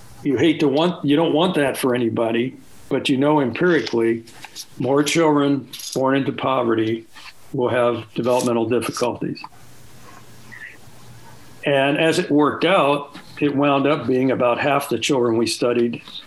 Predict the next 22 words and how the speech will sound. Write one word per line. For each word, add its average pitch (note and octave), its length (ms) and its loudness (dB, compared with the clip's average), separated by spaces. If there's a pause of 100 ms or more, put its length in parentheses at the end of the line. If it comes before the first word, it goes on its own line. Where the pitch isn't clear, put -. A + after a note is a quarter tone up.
(180)
had A#2 420 0 (1080)
notable B2 440 2
problems A#2+ 480 0
and A#2 100 0
half B2+ 320 -2
didn't, C#3 340 0 (640)
which B2+ 220 -2
from C3 320 0
a A#2+ 320 0
research C#3 500 2
point B2+ 240 -2
of A2 80 -2
view A#2+ 280 2
was, A#2 600 -2 (1080)
uh, - 340 -6 (320)
useful. - 600 0 (1700)
We D3+ 140 4
started F3+ 400 2
before F3 360 4
they D#3+ 120 4
were C#3+ 140 4
born. D#3 480 0